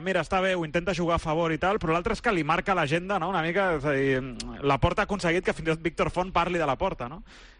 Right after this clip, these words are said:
Eh, no ho sé, jo crec que va remolc, perquè, perquè ara mateix, eh, jo era dels que pensava que Víctor Font porta més anys preparant, té més, eh, estructura, eh, té Xavi Hernández, tal, tal, tal,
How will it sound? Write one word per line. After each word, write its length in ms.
Eh, 540
no 300
ho 20
sé, 240
jo 80
crec 140
que 80
va 100
remolc, 500
perquè, 760
perquè 240
ara 160
mateix, 480
eh, 640
jo 240
era 160
dels 140
que 100
pensava 340
que 120
Víctor 260
Font 260
porta 280
més 180
anys 180
preparant, 540
té 100
més, 440
eh, 300
estructura, 880
eh, 40
té 180
Xavi 640
Hernández, 500
tal, 220
tal, 180
tal, 200